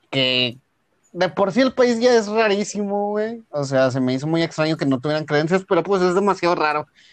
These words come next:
como para que crean en cosas, güey, porque ellos de todo son posibles, y estoy hablando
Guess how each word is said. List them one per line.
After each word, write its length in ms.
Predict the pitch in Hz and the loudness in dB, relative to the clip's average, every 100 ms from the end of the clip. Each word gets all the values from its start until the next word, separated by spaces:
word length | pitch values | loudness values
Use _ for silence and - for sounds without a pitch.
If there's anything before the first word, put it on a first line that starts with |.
| _ - | _ -4
como 260 | 180 147 | 0 0
para 220 | 139 139 139 | 2 0 -2
que 120 | 131 | -2
crean 260 | 139 135 | 0 0
en 100 | 139 | 0
cosas, 460 | 127 117 113 120 117 | -2 -4 -6 -8 -8
güey, 200 | 117 117 | -6 -8
porque 400 | 120 117 - 120 | -8 -12 -4 -2
ellos 320 | 123 127 127 - - | 0 -2 -8 -18 -6
de 140 | 135 | -4
todo 180 | 123 127 | -2 -4
son 160 | 127 123 | -2 -4
posibles, 500 | 131 147 165 175 139 | -4 -2 0 -2 -2
y 20 | |
estoy 240 | 123 - 120 | -6 -2 -2
hablando 460 | 127 135 147 160 | 0 0 -2 -6